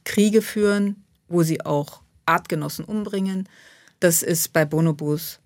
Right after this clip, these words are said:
ich kann sagen, noch nicht bekannt. Bonobos sind ja eine Art, die erst sehr rezent erforscht wird. Also im Feld eigentlich erst seit den späten achtziger, Anfang achtziger Jahren, aber so richtig erst seit den späten achtziger Jahren.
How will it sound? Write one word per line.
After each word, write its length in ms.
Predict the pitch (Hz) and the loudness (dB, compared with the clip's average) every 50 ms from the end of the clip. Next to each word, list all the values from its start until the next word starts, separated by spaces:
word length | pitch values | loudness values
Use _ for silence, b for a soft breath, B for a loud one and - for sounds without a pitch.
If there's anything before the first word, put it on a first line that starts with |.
| _ _ | _ _
ich 120 | - - | -20 -12
kann 200 | - 143 143 160 | -6 -4 -2 0
sagen, 300 | 151 156 151 147 139 151 | 2 2 2 2 2 0
noch 300 | 151 151 196 233 - - | 2 2 2 2 2 4
nicht 320 | 233 240 247 - - - | 4 4 4 2 0 -2
bekannt. 560 | - 240 240 - 233 226 226 226 233 220 - - | -2 -2 0 2 2 4 6 6 4 4 2 -2
Bonobos 500 | 196 196 190 185 170 180 170 170 165 - | -2 0 0 0 0 -2 -2 -2 -2 -2
sind 240 | - 180 180 170 | -2 -2 -2 -2
ja 240 | - 170 165 160 160 160 B B B B B B B | -2 -2 -2 -2 -2 -4 B B B B B B B
eine 240 | - 175 180 165 - | 2 2 4 4 4
Art, 180 | 147 165 165 175 | 4 2 2 2
die 40 | 165 | 0
erst 220 | - 156 160 - | -2 -2 -4 -2
sehr 140 | - 151 143 | -2 -2 -2
rezent 580 | 147 139 - - 208 220 247 240 247 - - - _ _ _ - - - | -4 -6 -6 -4 0 2 2 2 2 -2 -8 -12 _ _ _ -12 -6 -4
erforscht 520 | 190 185 - 196 185 190 190 - - - | -4 -2 2 2 4 4 2 0 -2 -2
wird. 280 | 190 180 175 170 170 - | -2 0 0 0 -2 -2
Also 320 | 147 147 151 160 151 156 | -4 -2 -2 0 -2 -2
im 260 | - 151 151 151 147 | -2 -2 -4 -4 -4
Feld 420 | 147 - - 151 156 180 190 185 - | -6 -2 2 4 6 6 4 4 2
eigentlich 320 | - 156 151 156 151 151 | 0 2 2 0 0 0
erst 200 | - 170 160 - | -2 -2 -2 -2
seit 140 | - 151 147 | -4 -4 -4
den 80 | 156 147 | -4 -6
späten 360 | - - 156 147 151 139 - | -4 -4 -4 -4 -4 -6 -8
achtziger, 460 | - 185 - - - 185 180 170 165 170 _ - - - _ _ _ _ _ | -8 -10 -10 -10 -10 -8 -8 -8 -8 -10 _ -20 -20 -20 _ _ _ _ _
Anfang 400 | - 170 190 190 190 - 165 160 | 2 4 4 4 4 0 -2 -2
achtziger 460 | - 170 165 165 - - 175 165 160 | -2 -2 -2 -2 -4 -6 -2 0 0
Jahren, 300 | 160 160 160 160 165 160 | 2 4 4 4 4 2
aber 200 | 147 147 160 156 | 0 0 -2 -4
so 120 | 151 156 151 | -2 -2 0
richtig 340 | 147 170 165 - - 160 - | 0 0 -2 -4 -6 -8 -8
erst 200 | - 156 - - | -8 -10 -8 -10
seit 120 | 160 156 | -10 -10
den 80 | - 156 | -10 -10
späten 300 | - - 180 175 175 165 | -8 -6 -6 -6 -6 -8
achtziger 320 | - 165 160 - - - | -12 -14 -14 -12 -10 -8
Jahren. 140 | 160 156 160 | -8 -8 -10